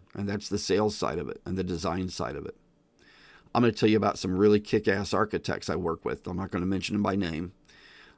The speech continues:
um, because I'm gonna talk about some that were disasters to work for,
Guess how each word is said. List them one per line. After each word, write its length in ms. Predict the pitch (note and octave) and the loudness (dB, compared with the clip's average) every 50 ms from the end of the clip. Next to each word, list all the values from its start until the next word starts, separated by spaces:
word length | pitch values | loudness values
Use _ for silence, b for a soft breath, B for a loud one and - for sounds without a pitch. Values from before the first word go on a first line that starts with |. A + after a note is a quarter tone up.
| B B - | B B -2
um, 420 | - G2 F2+ F2+ E2+ E2+ F2+ F#2 F2+ | -2 0 0 0 0 0 -2 0 0
because 260 | G2+ G2+ - G2+ G2 | 0 0 2 2 2
I'm 80 | G#2 | 4
gonna 120 | G2+ G2+ F#2 | 2 2 0
talk 260 | - - G2+ G2 - | 0 -2 -2 0 0
about 240 | G2+ F#2+ F#2+ - - | 2 2 2 2 0
some 300 | - - G#2 F#2+ G2 G2 | 0 0 0 2 2 2
that 140 | F#2+ - E2 | 0 2 0
were 100 | F2+ F2+ | 0 2
disasters 640 | F#2 F2+ F2 G#2 F#2+ G#2 A2 G#2+ - - F#2+ F2+ E2+ | 2 0 2 2 4 4 4 2 0 -2 -4 -4 -2
to 80 | G2 | -2
work 240 | D2+ D#2+ D#2+ - - | -2 -2 -4 -4 -4
for, 360 | - E2 C2+ A1 G1+ G1+ - | -4 -2 -2 -2 -4 -10 -16